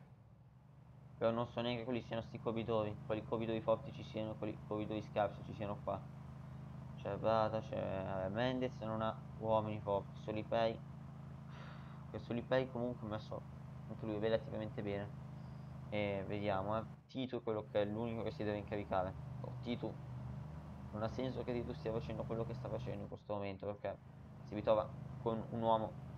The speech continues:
si ritrova sinceramente, potrebbe essere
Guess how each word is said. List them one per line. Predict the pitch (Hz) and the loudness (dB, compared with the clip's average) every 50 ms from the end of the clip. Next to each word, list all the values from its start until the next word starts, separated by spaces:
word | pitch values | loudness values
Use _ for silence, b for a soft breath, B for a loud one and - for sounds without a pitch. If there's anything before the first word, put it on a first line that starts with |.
| - - | -8 -6
si | 101 | -6
ritrova | 110 107 - 113 107 104 98 - - - - - | -2 4 6 8 8 8 4 0 -4 -8 -8 -6
sinceramente, | - 113 - 110 104 110 110 110 - - - - - - - B B B B B B - - - | -6 -2 0 0 2 2 0 0 -2 -6 -8 -8 -10 -8 -8 B B B B B B -14 -6 -6
potrebbe | - - 123 123 120 127 | 0 4 6 8 8 8
essere | 131 127 - 131 123 | 6 6 6 4 2